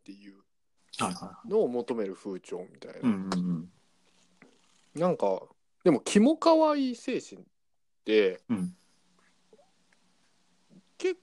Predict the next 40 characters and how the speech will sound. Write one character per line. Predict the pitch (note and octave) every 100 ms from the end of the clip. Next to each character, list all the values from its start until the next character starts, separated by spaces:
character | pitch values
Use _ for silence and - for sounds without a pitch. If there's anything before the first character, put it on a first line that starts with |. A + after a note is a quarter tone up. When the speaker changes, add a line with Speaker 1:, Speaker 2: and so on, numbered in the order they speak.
| -
Speaker 1:
構 | A#2 G#2
ね、 | G#2
俺 | G2 G2+ G2+ G2+ G2
ね、 |
あ | G2 C3+
れ | E3+
ね、 | D3
日 | A2 D3
本、 | E3 F#4 F#4+ F#4 F4+ F4 D#4+ C#4
特 | - D#4+ D4+
に | F#3+
日 | C3 C3
本 | F3+ E3 G2
は | F2+
ね、 | F2+ -
や | A2
っ | -
ぱ | F#2 -
あ |
ん | A3
ま | C#4+
国 | F#3+ F#3+ C4+
民 | C#4 C4+
は |
気 | A#3+ G#3+
づ | A3+
い |
て | -
な | G#2
い | G2+
と | -
思 | -
う |
ん |
だ | G2
け | G#2
ど、 |
Speaker 2:
う |
ん。 |
Speaker 1:
あ | G2